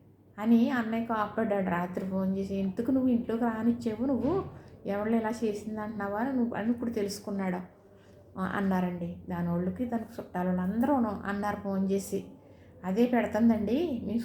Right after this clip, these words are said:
చూసాము" అన్నారు. ఏమండి ఒకళ్ళు చూస్తే చాలు ఇంకొకళ్ళు చెప్తారు కదా, దాని గురించి నలుగురికి తెలియాలనే ఇప్పుడు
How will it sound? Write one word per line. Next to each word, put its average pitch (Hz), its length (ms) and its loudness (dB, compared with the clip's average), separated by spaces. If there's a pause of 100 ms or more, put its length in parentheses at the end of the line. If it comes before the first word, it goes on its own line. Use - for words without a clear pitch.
చూసాము" 214 580 -2 (300)
అన్నారు. 185 460 -2 (280)
ఏమండి 226 380 0
ఒకళ్ళు 233 340 -2
చూస్తే 208 300 -8
చాలు 240 120 2
ఇంకొకళ్ళు 233 400 2
చెప్తారు 277 320 2
కదా, 247 320 4 (600)
దాని 220 240 4
గురించి 254 340 4
నలుగురికి 220 440 0
తెలియాలనే 185 840 2 (100)
ఇప్పుడు 285 400 -2